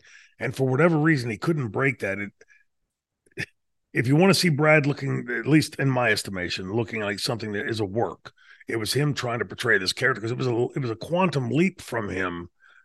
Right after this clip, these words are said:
Uh, that was p-, pretty much the guy he would play in the dressing room, uh, but convincingly back there 'cause there's no cameras and he's just hanging out with the guys out in front. It always reminded me of the, uh, uh, I don't know if it'll make reference to you guys in England, uh,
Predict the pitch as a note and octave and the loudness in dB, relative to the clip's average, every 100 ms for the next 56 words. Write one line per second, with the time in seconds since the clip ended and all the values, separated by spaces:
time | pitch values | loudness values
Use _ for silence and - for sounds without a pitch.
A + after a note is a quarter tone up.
0 | _ G#2+ G2+ F#2+ F2+ - - C3+ A#2+ F3+ | _ 0 2 2 0 -6 -16 -4 4 6
1 | G#3+ F#3 - - - - F#3 E3 D3 A2+ | 4 -2 -4 -8 -2 4 4 4 -2 -4
2 | B2 B2+ B2 A2+ - A2 G#2 F#2+ A#2 D#3+ | 0 0 0 -4 -4 -4 -4 -2 0 0
3 | G3+ G#2+ E2+ - - _ _ _ _ - | -2 -4 -10 -14 -20 _ _ _ _ -4
4 | G#2 G#2 F#2+ G2 - _ _ D3+ - D#3 | 2 2 2 -2 -16 _ _ -12 0 0
5 | - C#3 G#2+ C#3 G#3+ - D3+ G#2+ F#2+ G2 | 2 -2 0 0 0 0 -2 -2 -2 -2
6 | - F3+ C3 A#2+ G#2+ G2 - G#2 A2+ A2+ | -2 -4 -4 -4 -4 -6 -4 -2 -2 -4
7 | G2+ G2 G#2+ G#2+ G2 F2+ E2 D#2+ C3 G#2 | -6 -8 -6 -4 -4 -6 -10 -4 0 0
8 | C#2+ C2+ - - _ _ _ - A2+ G#2 | -2 -6 -8 -10 _ _ _ 0 2 2
9 | - G#2 - C#3+ C3 - - _ C#3+ F3+ | -2 -10 -2 0 0 -4 -20 _ 4 8
10 | G#3+ E3+ E3+ D#3+ C#3+ C3 C3 B2 A2 A2+ | 8 8 6 4 2 0 -2 -2 -2 -2
11 | G#2+ G#2+ G#2 G2 F2 E2 E2 - _ _ | -4 -6 -2 -2 -2 -4 -6 -12 _ _
12 | _ _ G2+ F2+ E2+ E2+ - G2 F#2 F#2 | _ _ -2 0 0 -2 -2 -2 -4 -4
13 | F#2 F2+ G2+ G2+ G2 - G2+ F#2+ F#2 F#2 | -6 -4 -2 -2 -6 -10 -4 -2 0 0
14 | C3+ G#2+ F2+ E2+ F2+ E2+ | 0 0 -4 -2 -2 -2